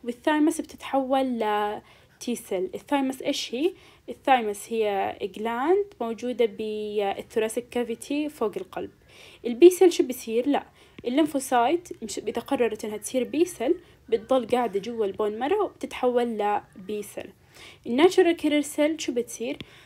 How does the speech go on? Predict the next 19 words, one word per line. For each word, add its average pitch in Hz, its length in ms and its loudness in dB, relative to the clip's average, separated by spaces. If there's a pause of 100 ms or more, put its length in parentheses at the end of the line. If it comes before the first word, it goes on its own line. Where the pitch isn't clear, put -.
(180)
الليمفوسايت 262 840 0
بتطلع 302 680 0
من 247 240 2
ال-، 196 840 -6
من 208 160 -4
البون 190 840 -2
مارو 247 340 -2 (360)
وبتروح 285 420 -4
بتمشي 277 460 -2
بال-، 214 240 -4 (160)
بالدم. 202 880 0 (580)
إذا 262 120 2
مشيت 330 300 4
بالدم 294 460 -2
بتتحول 262 960 -2
لتصير 226 640 -4
ناتشورال 220 520 -4
كيلر 202 240 -4
سيل، 254 360 -2